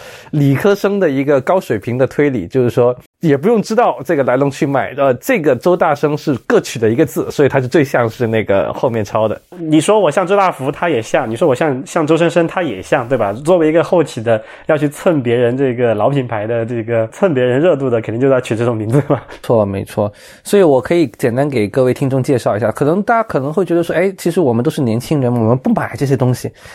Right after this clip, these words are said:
Speaker 1: 但要是我告诉你说，周大福这家公司一年的净利润是四十五亿港币，也就是四十亿人民币，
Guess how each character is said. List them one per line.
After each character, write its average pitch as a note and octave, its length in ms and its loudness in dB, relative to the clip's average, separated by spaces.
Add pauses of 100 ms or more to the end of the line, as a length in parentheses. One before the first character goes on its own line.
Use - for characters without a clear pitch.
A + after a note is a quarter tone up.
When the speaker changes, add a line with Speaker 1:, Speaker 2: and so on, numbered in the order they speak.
(180)
Speaker 1:
但 E3+ 260 2
要 D#3+ 140 2
是 D#3 120 -2
我 A#2 140 2
告 C#3 200 2
诉 C3+ 120 -4
你 A#2 160 0
说， A#2+ 240 0 (320)
周 G#3 220 2
大 G#3 240 0
福 B2 300 -4
这 D3+ 100 0
家 D3 120 4
公 C#3+ 220 -2
司 C3 320 -4 (100)
一 G#3 120 0
年 A#2+ 340 2
的 C3+ 140 0
净 E3+ 360 -2
利 D3+ 120 2
润 C3+ 280 2 (100)
是 - 400 -4
四 - 460 0
十 B2+ 320 0
五 A#2+ 220 4
亿 C3 160 0
港 G2+ 300 -4
币， C#3+ 240 -8 (100)
也 A#2+ 160 2
就 B2+ 120 4
是 C#3+ 100 2
四 D3+ 240 0
十 B2+ 160 0
亿 A#2 80 4
人 A2+ 120 2
民 G#2 200 2
币， A2+ 180 -6